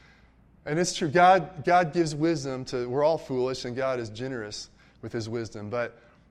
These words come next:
wisdom is to seek God. And wise people are those who know that God is the source. And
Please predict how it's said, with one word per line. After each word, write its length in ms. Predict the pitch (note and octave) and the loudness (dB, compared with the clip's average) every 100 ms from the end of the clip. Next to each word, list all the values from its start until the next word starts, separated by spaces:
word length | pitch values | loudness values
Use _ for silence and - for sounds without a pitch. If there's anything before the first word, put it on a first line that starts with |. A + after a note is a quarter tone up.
| _ | _
wisdom 480 | B2 G#3+ G3 E3 C#3+ | 4 4 4 0 -2
is 440 | D3 C#3+ C3 - - _ - | 0 0 0 -6 -14 _ -10
to 100 | C#3 | -8
seek 340 | - D#3 C3 | -4 -4 -4
God. 320 | C#3 A#2 F2 - _ _ _ _ _ _ _ _ _ - | -4 -4 -6 -16 _ _ _ _ _ _ _ _ _ -6
And 460 | C#3 C#3+ C3+ B2 - - _ - | 0 2 0 -4 -10 -20 _ -6
wise 320 | A#2+ F3+ G3+ | 2 4 4
people 240 | F#3+ E3+ | -2 0
are 120 | D#3 C#3 | 0 2
those 240 | C3+ C3 | 0 -2
who 100 | C#3 | -4
know 140 | C#3 | -4
that 100 | C3 | -4
God 260 | A#2 C3 C#3 | 0 0 0
is 140 | A#2 | -4
the 80 | A2+ | -10
source. 540 | - D3 A2 - - - _ _ _ _ _ _ - | -12 -10 -10 -12 -20 -20 _ _ _ _ _ _ -6
And 420 | C3 C3 B2 | -2 -2 -2